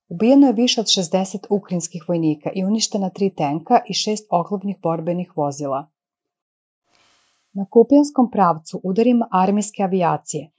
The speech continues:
vatrom artiljerije i teškim sistemima, osujećen je pokušaj dve borbene taktičke grupe oružanih snaga Ukrajine da napadnu iz oblasti naselje Kotlarovka.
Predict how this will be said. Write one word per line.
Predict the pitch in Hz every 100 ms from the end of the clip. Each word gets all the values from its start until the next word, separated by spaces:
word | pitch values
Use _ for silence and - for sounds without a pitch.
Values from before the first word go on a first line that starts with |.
| _ _
vatrom | 165 190 233 262 214
artiljerije | 202 180 170 180 220 220
i | 190
teškim | - 180 - 202
sistemima, | - 190 185 165 151 143 143 _ _ _ -
osujećen | 170 - 262 285 262
je | 214
pokušaj | - 190 240 220 214
dve | 175 220 208
borbene | 175 180 220 214 202
taktičke | 160 160 190 202
grupe | 180 175 175 208
oružanih | 180 180 180 190 190
snaga | - 180 180 -
Ukrajine | 180 - 165 127 139 _ _ _
da | 185
napadnu | 175 175 - 233 233
iz | 180 160
oblasti | 165 170 202 -
naselje | 180 156 - 208 190
Kotlarovka. | - 160 160 147 143 143 - 151